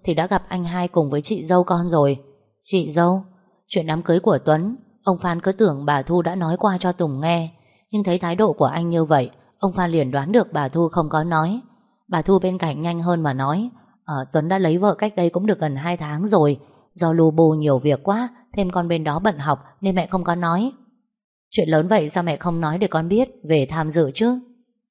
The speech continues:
"Mấy hôm trước con có nói chuyện cùng anh hai về dự án của con, nhưng mà con cũng không nghe thấy anh hai nhắc đến." "Thì giờ con biết rồi đó, nhưng đã qua ngày trọng đại của anh hai rồi,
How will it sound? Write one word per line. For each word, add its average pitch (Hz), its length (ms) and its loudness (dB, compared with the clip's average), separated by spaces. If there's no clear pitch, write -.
"Mấy 165 140 2
hôm 185 180 2
trước 240 240 2
con 175 140 -2
có 160 120 0
nói 160 180 -2
chuyện 180 240 0
cùng 143 180 -4
anh 165 180 -4
hai 170 300 -2
về 160 200 4
dự 160 140 0
án 156 240 -4
của 202 180 2
con, 165 260 0
nhưng 208 120 0
mà 160 80 2
con 175 180 0
cũng 185 140 -2
không 190 180 -2
nghe 180 160 -2
thấy 165 120 -4
anh 180 180 -4
hai 165 200 -2
nhắc 202 200 -4
đến." 180 280 0
"Thì 143 320 2
giờ 147 200 2
con 175 180 -2
biết 247 180 4
rồi 156 180 2
đó, 165 320 -2
nhưng 170 260 0
đã 175 120 0
qua 202 140 -2
ngày 160 200 -2
trọng 147 220 -4
đại 143 160 0
của 143 100 -2
anh 170 200 -2
hai 170 260 -4
rồi, 139 300 2